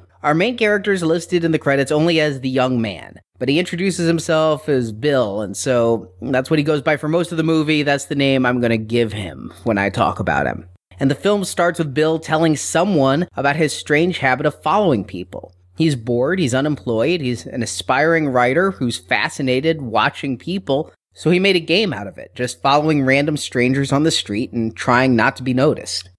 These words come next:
But he is noticed by one of his targets, a man who calls himself Cobb,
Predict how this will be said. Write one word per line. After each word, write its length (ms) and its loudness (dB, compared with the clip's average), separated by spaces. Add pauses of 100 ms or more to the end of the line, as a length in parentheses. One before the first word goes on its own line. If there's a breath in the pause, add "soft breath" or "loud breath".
(180)
But 120 2
he 280 -2
is 280 0
noticed 500 0
by 100 0
one 220 0
of 60 0
his 120 -4
targets, 500 -4
a 60 -6
man 260 0
who 140 2
calls 260 0
himself 520 0
Cobb, 500 -4